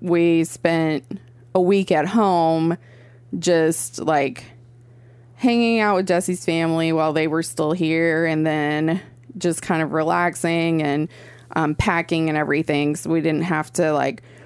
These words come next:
worry about all the wedding details and, and all the honeymoon details at the same time. We could, like, focus on the wedding, get it over and done with,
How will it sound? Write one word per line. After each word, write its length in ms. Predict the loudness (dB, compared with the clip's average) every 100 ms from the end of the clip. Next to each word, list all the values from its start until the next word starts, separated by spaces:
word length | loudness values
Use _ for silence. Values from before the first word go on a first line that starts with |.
| -8
worry 300 | 0 2 4
about 180 | 2 2
all 120 | 2
the 80 | 2
wedding 320 | 2 4 4 2
details 540 | 2 2 2 2 0 -2
and, 240 | 0 0 -4 -2
and 520 | 2 4 4 2 0 -2 0
all 160 | 2
the 80 | 2
honeymoon 360 | 2 2 2 2
details 440 | 0 0 0 -2 -2
at 140 | -2
the 80 | 0
same 240 | -2 -2 -2
time. 280 | -2 -2
We 100 | -4
could, 160 | -4 -4
like, 240 | -4 -6 -12 -20 -6
focus 340 | -2 0 0
on 100 | 0
the 80 | 2
wedding, 480 | 4 4 2 0 -2 -6 -20 -20 -16 -10 -2
get 180 | 2 4
it 120 | 4
over 220 | 4 2
and 100 | 2
done 260 | 2 2 2
with, 340 | 2 2 0